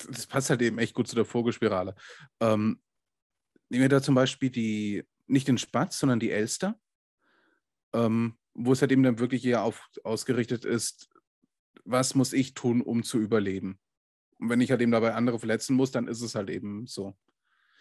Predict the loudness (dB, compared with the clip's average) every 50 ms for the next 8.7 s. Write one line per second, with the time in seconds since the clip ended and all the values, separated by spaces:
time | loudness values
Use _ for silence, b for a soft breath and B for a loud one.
0 | b b b b b b b b b _ _ _ _ _ _ _ _ _ _ -2
1 | 0 0 0 0 0 2 2 4 4 4 2 0 0 -2 -2 -4 -2 0 2 4
2 | 4 4 4 4 2 0 0 0 2 4 4 4 2 2 -2 -2 0 0 0 0
3 | 0 0 -2 -2 -2 -2 -4 -6 -6 -4 -4 -4 -2 -2 -2 -4 -2 -2 -2 -2
4 | -2 -2 -2 0 -2 -2 -2 -4 _ _ _ _ -8 -4 -2 -2 -2 -2 -2 0
5 | 2 0 0 -2 -2 0 2 2 2 2 0 -2 -2 -2 -2 -4 -6 -8 -4 0
6 | 0 0 0 0 -2 -2 -4 -4 -4 -4 -4 -4 -4 -4 -6 -12 _ -10 -8 -8
7 | -6 -4 -2 -2 -2 -2 -2 -4 -4 -4 -6 -6 -4 -2 -2 -2 -2 -2 -2 0
8 | 0 0 -2 -2 -2 -2 -4 -2 -2 -4 -8 -12 -14